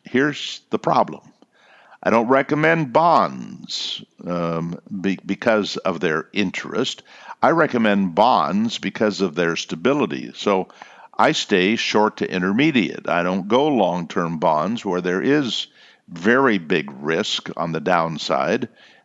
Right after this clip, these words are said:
uh, if interest rates spike. So, uh, uh, but, but I, I don't, for example, if I said, "Hey, be a hundred percent equity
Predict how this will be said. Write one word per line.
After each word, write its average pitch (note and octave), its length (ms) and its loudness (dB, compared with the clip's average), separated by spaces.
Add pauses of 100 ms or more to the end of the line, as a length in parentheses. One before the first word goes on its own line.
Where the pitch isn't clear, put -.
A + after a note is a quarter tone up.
uh, E2+ 160 0
if G#2+ 200 0
interest G2 440 -2
rates E2+ 320 0
spike. - 640 -2 (560)
So, G#2 800 2
uh, E2+ 280 -2 (280)
uh, - 560 -4
but, A2+ 300 -2
but A2 160 0
I, - 300 2
I B2+ 160 4
don't, C#3+ 200 0
for C3+ 140 2
example, A2 440 2
if F2+ 120 -4
I A#2 160 4
said, G#2+ 240 2
"Hey, A#2+ 320 2 (500)
be C#3 140 4
a B2 80 6
hundred C#3 320 2
percent A2+ 380 2
equity F#2+ 560 -2